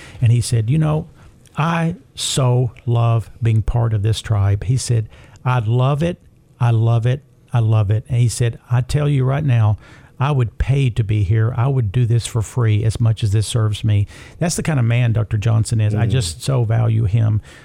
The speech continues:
Speaker 1: uh, to a level that's ridiculous. Um, I do wanna go kinda radical. I know this is really <laughs> radical.
Speaker 2: Okay.
Speaker 1: But Optimize You has, uh, the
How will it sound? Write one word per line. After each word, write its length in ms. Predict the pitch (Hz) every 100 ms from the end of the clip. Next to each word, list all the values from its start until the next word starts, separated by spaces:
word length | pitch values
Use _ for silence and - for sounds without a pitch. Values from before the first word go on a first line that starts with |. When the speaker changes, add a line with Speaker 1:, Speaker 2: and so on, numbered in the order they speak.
| -
Speaker 1:
uh, 240 | 113 110 107
to 140 | - 117
a 20 |
level 300 | 113 107 110
that's 320 | 113 - 143
ridiculous. 720 | 117 113 117 117 117 101 - - - - -
Um, 280 | 113 110 110 -
I 80 | 127
do 140 | 139 170
wanna 220 | 156 131 - - -
go 280 | 143 131 127 - -
kinda 200 | 143 113
radical. 460 | 117 117 127 123
I 80 | 123
know 160 | 127 123
this 160 | 147 131
is 100 | 104
really 220 | 175 139
<laughs> 140 | 113
radical. 340 | 120 110 147 - -
Speaker 2:
Okay. 380 | - 104 110 127 - 131
Speaker 1:
But 180 | 131
Optimize 500 | 135 156 170 160 147
You 320 | 139 123 135 -
has, 540 | - 135 123 120 - -
uh, 480 | 143 127 120 117 113
the 420 | 113 117 117 113